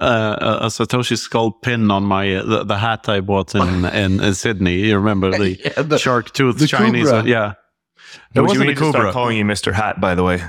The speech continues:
Speaker 1: Yeah.
Speaker 2: I think they have for quite a few years.
Speaker 3: <laughs>
Speaker 2: Yeah. But it's a, one of the rare times you, you're not wearing a hat. But with,
Speaker 1: Yeah.
Speaker 2: with that, with that skull, that, that epitomizes exactly what you're talking about. So Greenpeace thought,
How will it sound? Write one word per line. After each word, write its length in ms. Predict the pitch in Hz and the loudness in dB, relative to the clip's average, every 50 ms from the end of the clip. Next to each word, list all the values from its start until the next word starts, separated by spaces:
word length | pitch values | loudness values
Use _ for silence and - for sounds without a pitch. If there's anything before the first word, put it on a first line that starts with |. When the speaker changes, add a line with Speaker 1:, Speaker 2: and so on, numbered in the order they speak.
| 85 - | -4 -2
Speaker 1:
Yeah. 220 | 123 123 110 - - _ _ _ _ _ _ _ - - - - | 0 0 0 -2 -6 _ _ _ _ _ _ _ -4 -4 -2 0
Speaker 2:
I 200 | - - 170 165 | 0 0 0 0
think 200 | - 190 175 127 | -2 -2 0 0
they 100 | - 147 | 0 0
have 400 | - 113 131 135 113 98 92 - | 0 -2 -2 0 -2 -2 -4 -4
for 440 | - 104 104 104 101 95 - 90 | -2 0 0 2 2 0 -2 -4
quite 240 | - - 120 117 110 | -4 -2 -2 0 0
a 60 | 107 | -2
few 160 | - - 107 101 | -2 -2 -2 0
years. 600 | 101 98 110 117 107 98 95 92 - - - - _ _ _ _ - | 2 4 4 4 4 2 0 -4 -8 -12 -16 -20 _ _ _ _ -6
Speaker 3:
<laughs> 60 | 170 - - 104 107 - - - - - - 98 | -4 -4 -4 -6 -10 -10 -12 -14 -16 -8 -2 0
Speaker 2:
Yeah. 320 | 110 120 117 104 101 - - - - - - _ _ | 0 2 2 0 -2 -4 -8 -14 -20 -20 -20 _ _
But 120 | - 143 160 | -2 0 0
it's 160 | 175 - 160 | 0 0 -2
a, 40 | 131 | -4
one 240 | 117 123 123 131 127 | -2 -2 -4 -4 -2
of 60 | 117 | -2
the 60 | 110 | -2
rare 180 | 110 113 113 113 | -2 -2 -4 -4
times 280 | - - 110 104 95 98 | -2 -4 -4 -4 -4 -6
you, 80 | 95 - - _ _ _ _ | -10 -10 -14 _ _ _ _
you're 120 | - 98 101 | -6 -4 -2
not 140 | 101 92 87 | -2 -2 -4
wearing 200 | 95 95 - - | -6 -8 -6 -6
a 40 | 113 | -6
hat. 180 | 123 - - _ _ - _ _ | -6 -6 -6 _ _ -20 _ _
But 180 | 170 180 156 143 | 0 0 2 2
with, 20 | 143 160 | 2 0
Speaker 1:
Yeah. 180 | 160 - - | 0 -2 -4
Speaker 2:
with 300 | 135 156 180 208 196 - | -4 -2 0 0 0 0
that, 320 | 196 190 185 175 156 - - | 0 2 2 2 2 0 -2
with 180 | 143 160 170 - | -2 -2 0 2
that 220 | 160 147 131 - | 2 2 2 0
skull, 380 | - - - - 175 165 156 143 135 | -2 -6 -2 0 0 2 2 2 0
that, 220 | 147 151 - - - | -2 -2 -2 -2 -4
that 180 | 165 175 - _ - | -4 -4 -4 _ -14
epitomizes 880 | 143 - - - 208 196 185 151 139 135 131 123 117 113 120 120 110 110 | -16 -12 -2 0 2 2 2 2 2 0 0 0 0 0 -2 -2 -4 -4
exactly 420 | 117 110 - 127 123 135 120 127 | -8 -4 -2 0 0 0 -2 -2
what 80 | 120 110 110 | -2 0 -2
you're 80 | 110 | 0
talking 280 | 107 120 113 117 117 110 | 0 0 0 0 0 -2
about. 220 | 104 98 110 107 | -2 -2 -2 -4
So 80 | 113 113 | -6 -6
Greenpeace 440 | 107 131 135 143 143 135 131 117 - | -2 0 0 0 0 0 -2 -2 -2
thought, 320 | - 123 117 113 107 - | 0 2 4 4 2 0